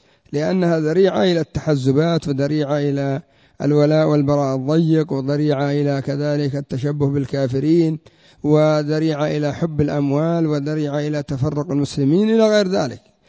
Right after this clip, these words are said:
هذا إذا لم نقل بحرمتها مطلقًا، سيكون حرمتها من باب سد الذرائع، فباب سد الذرائع باب مهم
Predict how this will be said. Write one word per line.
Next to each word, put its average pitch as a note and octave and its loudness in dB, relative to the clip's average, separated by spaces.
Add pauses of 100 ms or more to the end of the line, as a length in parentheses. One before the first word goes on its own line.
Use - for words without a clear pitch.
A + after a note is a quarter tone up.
(140)
هذا G3+ 4
إذا F#3 2
لم B3+ 2
نقل G#3+ 2
بحرمتها F3+ 2
مطلقًا، C3+ -2 (1200)
سيكون C#3 -4
حرمتها F3 -2
من F#3+ -2
باب G#3 0
سد F#3+ -4
الذرائع، F#3 0 (1300)
فباب D#3 -4
سد D#3+ -4
الذرائع C#3 -2
باب D3 2
مهم C3+ 2